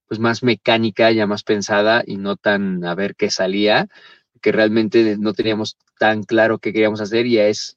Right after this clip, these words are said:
eh, a partir de ese momento donde sí se marca una pauta interesante para mariachis, pues, por fin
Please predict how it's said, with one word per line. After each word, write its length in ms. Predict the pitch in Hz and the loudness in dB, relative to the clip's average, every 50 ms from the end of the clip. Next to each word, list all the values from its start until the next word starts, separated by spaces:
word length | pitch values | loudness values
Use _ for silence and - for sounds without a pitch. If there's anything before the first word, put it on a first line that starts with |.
| _ _ | _ _
eh, 220 | - 113 110 104 | -4 -2 0 0
a 60 | 104 101 | -2 0
partir 360 | - - 196 - - 127 120 | -2 -4 -4 -2 -4 0 0
de 80 | 123 | 0
ese 120 | 117 117 131 | 0 2 0
momento 340 | 123 113 113 110 107 101 120 | 0 0 0 -2 -2 -2 -2
donde 220 | 120 113 107 101 | -2 0 -2 -6
sí 120 | - - | -6 -8
se 120 | 104 113 110 | -8 -6 -2
marca 340 | 110 104 104 101 - 110 104 | -2 -2 -4 -2 -2 -2 -2
una 220 | 107 104 104 104 | 0 -2 -4 -2
pauta 340 | - 104 101 101 98 - 107 | -2 0 -2 0 -2 -2 -6
interesante 540 | 101 95 95 95 90 95 101 98 92 104 92 | -4 -4 -6 -6 -6 -4 -6 -6 -4 -4 -4
para 180 | - 98 92 | -2 -2 -2
mariachis, 540 | 92 92 92 101 107 107 - 131 131 131 - - - - _ _ _ | -2 0 0 0 0 0 0 -2 -4 -4 -6 -14 -20 -20 _ _ _
pues, 160 | - 117 - | -4 -4 -4
por 180 | - - 104 98 | -2 -4 -4 -2
fin 340 | - 123 123 120 123 127 | 0 2 2 2 2 -2